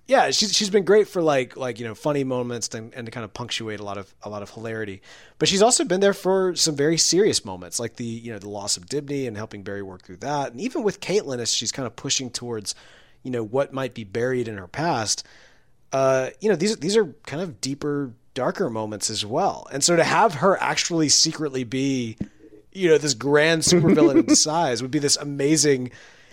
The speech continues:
Speaker 1: it'd be, it'd be Wells all over again, right? Like, it'd
Speaker 2: Oh,
Speaker 1: be
Speaker 2: yeah.
Speaker 1: Eobard putting on the face of a trusted person who's coming into, like, the most intimate moments of these characters' lives. And, uh, and then, you know, when, when the mask is revealed, it's like,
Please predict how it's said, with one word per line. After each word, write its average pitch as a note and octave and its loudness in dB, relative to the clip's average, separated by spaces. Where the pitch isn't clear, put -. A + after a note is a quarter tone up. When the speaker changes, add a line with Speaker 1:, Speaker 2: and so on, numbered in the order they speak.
Speaker 1:
it'd G#3+ 6
be, A#3 4
it'd G3 2
be G#3 4
Wells F#3+ 4
all F#3 6
over A3+ 6
again, G2 -4
right? D3 0
Like, D3+ 0
it'd C#3 6
Speaker 2:
Oh, G2+ 6
Speaker 1:
be G3 2
Speaker 2:
yeah. G#3+ 8
Speaker 1:
Eobard F3 4
putting F#3+ 4
on E3+ 4
the C#3+ -2
face E3+ -2
of C#3 -4
a C3+ 0
trusted C#3+ -2
person B2+ -2
who's E3+ 0
coming E3+ 0
into, D#3+ 0
like, C3+ 0
the C3+ -4
most C3 -4
intimate D#3 -4
moments C#3+ -4
of B2+ -8
these A2+ -2
characters' A2+ -6
lives. C3 -2
And, E3 2
uh, D#3+ 2
and F3 0
then, F3+ 2
you G3 4
know, C#3+ 6
when, D3+ -2
when C#3+ -4
the C3 -6
mask C#3 -4
is A2+ -8
revealed, C3+ -6
it's A2+ -6
like, A#2 -8